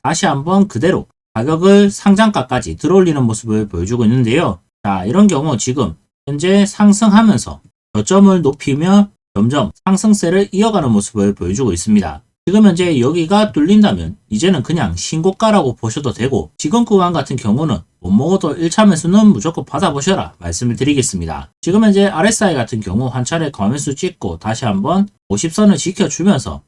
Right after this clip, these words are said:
다시 한번 고개 들려는 모습을 보이고 있죠. 엠에이씨디 같은 경우도 한 차례 골든 크로스 이후 데드 크로스를 만들었지만 영선 위에서 추세를 유지하면서 다시 한번 골든 크로스를 준비하고 있고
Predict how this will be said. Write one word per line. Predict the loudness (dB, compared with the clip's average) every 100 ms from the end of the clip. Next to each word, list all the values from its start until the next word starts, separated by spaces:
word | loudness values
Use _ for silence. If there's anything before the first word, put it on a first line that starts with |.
| _ -8
다시 | -2 2
한번 | 2 2 -2
고개 | -4 -4 -2
들려는 | -2 0 0
모습을 | -2 -4 -4 -4
보이고 | -4 -2 -2
있죠. | -2 -2 -2 -2 _
엠에이씨디 | 0 2 4 2 0
같은 | -2 -4 -4
경우도 | -2 -2 2 2
한 | 2 -2
차례 | -4 -6 -8 -14 _ -2
골든 | 0 -2
크로스 | -2 -4 -2
이후 | 0 2 4 2
데드 | 2 -4 -4
크로스를 | 0 0 0 -4
만들었지만 | -4 -4 -4 -4 -4 -4 -4 -6 -4
영선 | 0 2 0
위에서 | 0 -2 0 2 2
추세를 | 0 -2 0 0
유지하면서 | -2 -2 -2 -4 -8 -10 -12
다시 | -8 -4 -2
한번 | -2 -2 -6
골든 | -4 -4 -4
크로스를 | -6 -6 -4 2 2
준비하고 | 2 -4 -2 -2 -2
있고 | -2 -4 -10